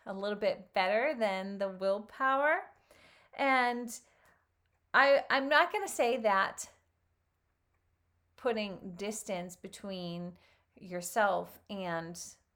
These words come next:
a food or an activity or something that you're trying not to do doesn't help at all, because it can. It can help, right?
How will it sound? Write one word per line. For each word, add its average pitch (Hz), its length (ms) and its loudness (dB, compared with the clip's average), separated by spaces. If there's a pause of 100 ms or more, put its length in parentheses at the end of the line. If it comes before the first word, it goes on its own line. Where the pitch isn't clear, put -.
(2250)
a 202 160 -4 (180)
food 190 720 -6
or 175 720 -4 (720)
an 185 160 -6
activity 202 920 -6 (260)
or 175 60 -14
something 208 580 -4
that 185 120 -6
you're 180 140 -6
trying 190 380 -6
not 160 240 -6
to 208 100 -8
do 196 400 -8 (160)
doesn't 190 340 2
help 185 300 -2
at 180 80 0
all, 180 300 4
because 185 580 0
it 202 140 -8
can. 247 480 -4 (720)
It 220 220 0
can 285 460 0
help, 165 460 0 (500)
right? 196 300 2